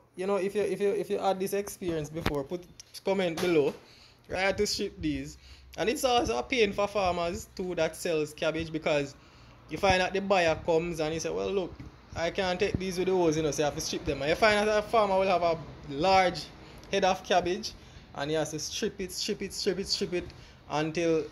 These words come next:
you know, it weighs very, um, it doesn't weigh a lot,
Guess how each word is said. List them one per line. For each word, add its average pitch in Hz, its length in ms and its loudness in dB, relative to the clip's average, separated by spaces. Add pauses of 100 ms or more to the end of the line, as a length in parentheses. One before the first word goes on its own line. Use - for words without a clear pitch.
(200)
you 160 100 -2
know, 160 180 2 (160)
it 160 140 -6
weighs 151 520 0 (260)
very, 160 480 2 (840)
um, 143 500 -4 (580)
it 156 60 -8
doesn't 165 260 2
weigh 160 80 4
a 156 100 6
lot, 175 300 0